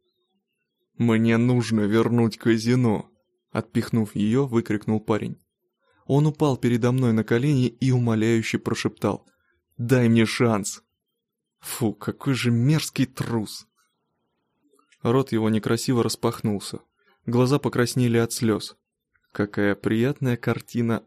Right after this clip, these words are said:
унижения. Я помедлил, чтобы дожать, а потом медленно наклонился к уху парня.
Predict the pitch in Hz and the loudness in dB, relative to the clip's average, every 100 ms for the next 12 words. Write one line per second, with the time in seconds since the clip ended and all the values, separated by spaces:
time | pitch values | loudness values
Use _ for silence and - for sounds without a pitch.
0 | _ 127 117 107 101 98 - 131 - _ | _ -2 -2 -2 -4 -6 -6 -10 -16 _
1 | _ _ _ _ _ _ _ - 113 - | _ _ _ _ _ _ _ -2 0 0
2 | 113 127 143 113 107 - 113 107 107 113 | 0 0 0 0 0 -2 0 0 0 0
3 | 104 101 - _ _ _ _ - 135 - | -2 -4 -10 _ _ _ _ -8 -6 -2
4 | 123 120 123 104 107 107 107 107 120 117 | 0 2 2 0 -2 -2 -2 -2 -2 0
5 | 110 110 104 - _ - 120 110 107 - | 0 -2 -6 -8 _ -6 -6 -2 -6 -2
6 | 127 156 123 | -2 0 -4